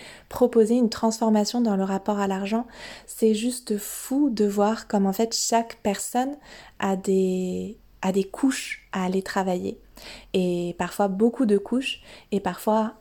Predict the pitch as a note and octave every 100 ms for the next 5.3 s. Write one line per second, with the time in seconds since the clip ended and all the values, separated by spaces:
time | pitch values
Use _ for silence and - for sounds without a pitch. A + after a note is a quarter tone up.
0 | _ - G3+ G3+ G3 F#3+ A#3 B3+ F#3+ -
1 | - - G3 - G#3 G#3+ G#3+ C4 C4 C#4
2 | D4 - G3+ - C4+ C4+ A3+ A3 G3+ A3
3 | A3 G3 F#3+ F#3+ G3 G3 - - - G3+
4 | G3+ G3+ - G3 F#3+ - G#3+ G#3 G3+ G3
5 | - F#3 G3+